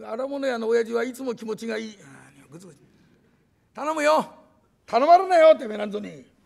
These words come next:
ちゃ？ああ、嫌だ、嫌だ。ああ。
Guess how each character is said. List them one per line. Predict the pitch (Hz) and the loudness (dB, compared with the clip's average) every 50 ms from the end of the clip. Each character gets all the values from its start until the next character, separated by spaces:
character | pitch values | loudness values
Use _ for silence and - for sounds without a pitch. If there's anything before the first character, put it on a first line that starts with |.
| _ _ _ _ _ _ _ _ _ _ _ - - - - - - _ | _ _ _ _ _ _ _ _ _ _ _ -12 -10 -10 -12 -16 -20 _
ち | - - 320 | -10 -8 -6
ゃ？ | 392 392 392 - - _ _ _ _ _ _ _ _ _ _ _ _ _ _ _ _ _ - | -6 -6 -6 -8 -12 _ _ _ _ _ _ _ _ _ _ _ _ _ _ _ _ _ -20
あ | 82 85 90 | -18 -16 -14
あ、 | 90 | -14
嫌 | 85 82 82 82 | -14 -14 -16 -14
だ、 | 78 76 | -14 -16
嫌 | 76 76 - 82 | -14 -12 -12 -10
だ。 | 80 78 | -10 -10
あ | 151 - _ | -12 -12 _
あ。 | - 151 147 143 139 127 - - - - | -18 -16 -16 -16 -16 -16 -18 -20 -20 -20